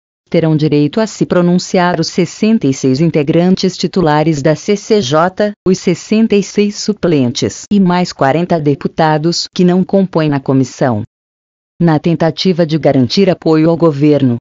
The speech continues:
partidos da base fizeram nas últimas semanas dezoito remanejamentos entre os integrantes da comissão,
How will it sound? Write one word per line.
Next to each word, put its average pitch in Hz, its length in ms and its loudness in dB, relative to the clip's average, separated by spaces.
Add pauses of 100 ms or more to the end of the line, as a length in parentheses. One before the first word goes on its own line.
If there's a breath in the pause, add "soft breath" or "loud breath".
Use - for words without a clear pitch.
(120)
partidos 180 560 0
da 202 160 0
base 147 400 0
fizeram 175 560 0
nas 170 240 0
últimas 190 440 0
semanas 151 480 0
dezoito 165 480 0
remanejamentos 156 1080 0
entre 165 260 0
os 151 100 -2
integrantes 165 760 0
da 165 100 2
comissão, 170 640 0